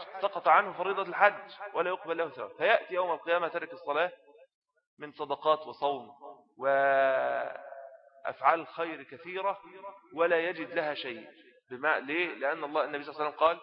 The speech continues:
"من ترك صلاة العصر فقد حبط عمله".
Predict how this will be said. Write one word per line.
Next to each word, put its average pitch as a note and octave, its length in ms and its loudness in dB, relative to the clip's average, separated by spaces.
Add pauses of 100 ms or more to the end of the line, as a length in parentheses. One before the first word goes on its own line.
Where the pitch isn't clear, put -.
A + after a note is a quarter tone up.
(560)
"من B2 120 -18
ترك E3 300 -8
صلاة C3+ 380 0
العصر C3 420 2 (460)
فقد B2 260 -14
حبط D3 540 0 (640)
عمله". A#2+ 360 0